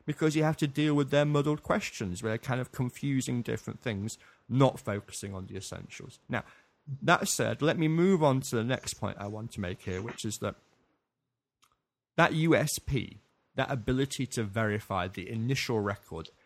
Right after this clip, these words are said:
ensure that there's complete records being produced, ensure that the accuracy of the records is right, the duration, for example, is the correct duration of the actual event that took place. That U S P, very powerful. However,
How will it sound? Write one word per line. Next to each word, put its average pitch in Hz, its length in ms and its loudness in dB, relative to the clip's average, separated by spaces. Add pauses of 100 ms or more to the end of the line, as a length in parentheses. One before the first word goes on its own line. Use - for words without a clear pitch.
(120)
ensure 123 380 2
that - 100 0
there's 117 220 -2
complete 160 720 -2
records 107 500 -4
being 95 240 -6
produced, - 640 -6 (220)
ensure 120 340 0
that 123 160 0
the 113 260 -4 (160)
accuracy 117 640 0
of 98 80 -4
the 92 100 -4
records 95 380 -6
is 101 140 -6
right, 90 180 -2
the 107 80 -6
duration, 113 540 0
for 87 140 -8
example, 90 520 -8 (240)
is 139 160 6
the 131 160 2
correct 117 480 -2
duration 107 600 -2 (200)
of 95 80 -4
the 107 140 0
actual 98 280 -4
event 87 280 -4
that - 160 -12
took - 200 -8
place. 92 380 -8 (380)
That 156 260 6
U 135 240 4
S 107 300 -2
P, 107 460 -4 (280)
very 139 220 2
powerful. 139 640 -2 (720)
However, 131 520 2